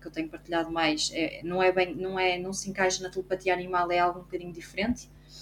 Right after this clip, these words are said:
da percepção do campo do animal, da energia e depois do que é que isso também vem trazer ao responsável e, e, eh, de, de crescimento e de, de entendimento.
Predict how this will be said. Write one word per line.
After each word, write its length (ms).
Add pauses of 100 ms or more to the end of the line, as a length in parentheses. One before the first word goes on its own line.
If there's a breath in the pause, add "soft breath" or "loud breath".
(300 loud breath)
da 120
percepção 420
do 80
campo 240
do 80
animal, 320
da 80
energia 500
e 120
depois 240
do 80
que 120
é 20
que 80
isso 100
também 200
vem 120
trazer 360
ao 80
responsável 760
e, 140 (220)
e, 140
eh, 220
de, 100
de 120
crescimento 640
e 40
de, 180
de 220
entendimento. 600